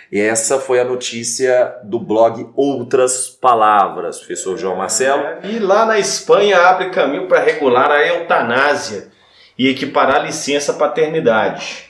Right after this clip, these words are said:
Speaker 2: Maiores de idade com doença grave e incurável e os incapacitados graves crônicos poderão receber ajuda do sistema público para morrer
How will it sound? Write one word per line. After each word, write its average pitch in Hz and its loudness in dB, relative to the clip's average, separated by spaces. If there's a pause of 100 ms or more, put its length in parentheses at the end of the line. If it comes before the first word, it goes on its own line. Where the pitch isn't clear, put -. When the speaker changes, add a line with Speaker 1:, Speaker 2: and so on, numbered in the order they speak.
(560)
Speaker 2:
Maiores 117 2
de 143 -6
idade 165 2
com 170 -6
doença 147 0
grave 131 2
e 147 -6
incurável 135 0 (120)
e 120 -10
os 120 -2
incapacitados 135 -2
graves 123 0
crônicos 123 -2
poderão 117 0
receber 113 -4
ajuda 123 0
do 123 -6
sistema 147 -4
público 127 -4 (560)
para 156 2
morrer 123 -4